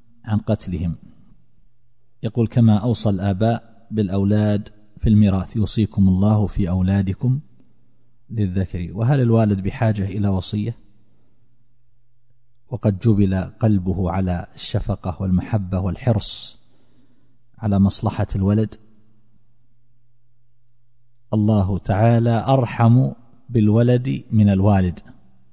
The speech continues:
بولده، فيوصيه فيه مع ما جبل عليه من الشفقة. ولهذا يعد العلماء مثل هذه الآيات أنها من آيات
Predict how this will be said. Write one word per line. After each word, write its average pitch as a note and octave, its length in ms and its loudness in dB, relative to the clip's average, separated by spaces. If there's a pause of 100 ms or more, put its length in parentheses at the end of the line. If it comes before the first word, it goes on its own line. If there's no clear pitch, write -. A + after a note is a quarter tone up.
(960)
بولده، F2+ 600 -2 (140)
فيوصيه G2+ 720 0 (720)
فيه B2 420 0
مع A#2+ 300 4
ما G#2+ 180 6
جبل G#2 340 0
عليه F#2+ 480 -2 (1120)
من G#2+ 180 2
الشفقة. - 560 -4 (1200)
ولهذا G#2+ 1500 0
يعد G#2+ 320 2
العلماء G2 560 2
مثل A#2 260 0
هذه G2 300 0
الآيات G#2+ 580 0 (440)
أنها G#2 280 4
من F#2+ 160 4
آيات G2+ 540 0